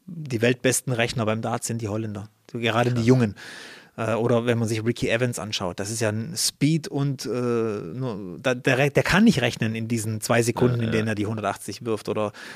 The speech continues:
Speaker 1: eine hundertsiebenundsiebzig. Das, das kann mir keiner erzählen, der macht das einfach nur noch reflexartig alles, ja.
Speaker 2: Das ist sehr wild. Ähm,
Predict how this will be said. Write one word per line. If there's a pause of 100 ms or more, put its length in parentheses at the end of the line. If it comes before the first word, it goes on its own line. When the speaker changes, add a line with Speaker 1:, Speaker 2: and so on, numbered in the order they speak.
Speaker 1:
eine
hundertsiebenundsiebzig.
Das,
das
kann
mir
keiner
erzählen,
der
macht
das
einfach
nur
noch
reflexartig
alles,
ja. (320)
Speaker 2:
Das
ist
sehr
wild. (180)
Ähm,